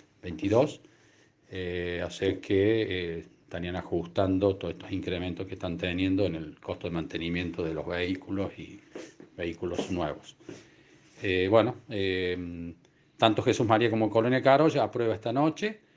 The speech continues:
eh, el aumento para, eh, comenzar a regir el primero de octubre, el día viernes, este, eh, comienza a regir las nuevas tarifas.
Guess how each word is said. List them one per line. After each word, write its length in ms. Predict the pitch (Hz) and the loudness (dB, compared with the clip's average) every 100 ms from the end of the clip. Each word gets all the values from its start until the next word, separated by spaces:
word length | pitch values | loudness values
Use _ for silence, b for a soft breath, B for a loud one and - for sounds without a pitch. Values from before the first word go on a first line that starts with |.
| b _ | b _
eh, 380 | - 98 95 92 | -6 -2 -2 -2
el 160 | - 117 | -2 4
aumento 480 | 113 117 135 135 120 | 4 4 0 -2 2
para, 400 | 120 127 135 127 | 4 6 4 0
eh, 120 | 120 | -8
comenzar 400 | - 98 101 113 | -6 -4 0 2
a 60 | 110 | 2
regir 360 | 107 101 120 | 2 0 2
el 120 | 127 127 | 2 0
primero 560 | - 98 98 107 110 | -2 2 4 6 4
de 100 | 98 | 4
octubre, 600 | 104 104 127 120 139 - - | 4 2 2 4 4 0 -6
el 140 | 82 | -10
día 160 | 82 92 | -4 -2
viernes, 580 | 101 117 123 156 - - - - - | 2 2 4 0 -2 -8 -8 -8 -18
este, 640 | - - 78 78 78 78 - B B B B B B - _ | -20 -14 -10 -10 -10 -14 -20 B B B B B B -20 _
eh, 300 | 92 87 82 87 | -10 -8 -8 -2
comienza 460 | 95 90 90 - | 0 2 2 2
a 40 | 87 | 2
regir 300 | 87 - 85 | 0 -2 -4
las 100 | 85 | -2
nuevas 440 | 87 85 87 - | 0 0 -2 -8
tarifas. 520 | - 85 85 - - | -4 -4 -4 -10 -20